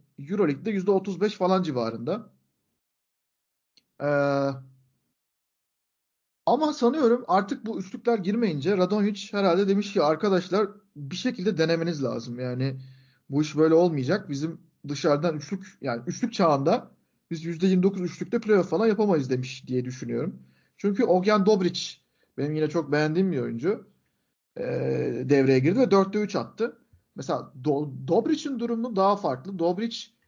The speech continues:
e, geçen sene yüzde kırk dört atan bir oyuncuydu.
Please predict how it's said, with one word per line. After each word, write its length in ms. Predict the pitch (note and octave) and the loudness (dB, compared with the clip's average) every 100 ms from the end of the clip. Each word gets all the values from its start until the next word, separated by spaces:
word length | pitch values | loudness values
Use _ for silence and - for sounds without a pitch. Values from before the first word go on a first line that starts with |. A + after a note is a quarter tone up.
| _ _ - | _ _ -8
e, 640 | C3+ C#3 C#3+ C#3 C#3 C#3 C3 | -4 -2 0 0 0 -2 -4
geçen 340 | C3 C3+ G#3+ B3 | 0 2 2 2
sene 220 | B3 A#3+ | 0 0
yüzde 200 | F#3 G3+ | 0 -4
kırk 180 | - B3+ | -4 -2
dört 180 | C4 | 0
atan 260 | F3+ C3 A#2+ | -2 -4 -4
bir 60 | A#2+ | -4
oyuncuydu. 520 | A#2 G#2+ A2+ A2 | -4 -6 -8 -8